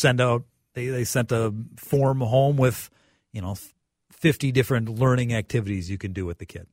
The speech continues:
Speaker 1: Yeah.
Speaker 2: You know, there's no, you know, proof that you have to do it. You don't have to do anything, but hey, if you'd like to continue the learning at
Speaker 1: Mm-hmm.
Speaker 2: home,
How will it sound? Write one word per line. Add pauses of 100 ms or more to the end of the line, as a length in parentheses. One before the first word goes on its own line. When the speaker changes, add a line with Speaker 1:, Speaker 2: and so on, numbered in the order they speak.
(120)
Speaker 1:
Yeah. (340)
Speaker 2:
You
know,
there's
no, (420)
you
know, (120)
proof
that
you
have
to
do
it.
You
don't
have
to
do
anything,
but (280)
hey,
if
you'd
like
to
continue
the
learning
at
Speaker 1:
Mm-hmm.
Speaker 2:
home,